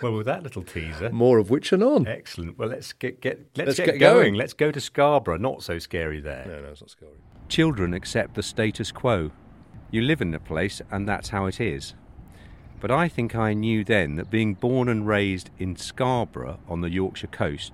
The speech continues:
Speaker 1: was special and would form me as a writer. It did,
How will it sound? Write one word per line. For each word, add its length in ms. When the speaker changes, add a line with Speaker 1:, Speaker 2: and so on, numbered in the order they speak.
Speaker 1:
was 120
special 560
and 140
would 120
form 380
me 140
as 120
a 80
writer. 460
It 220
did, 340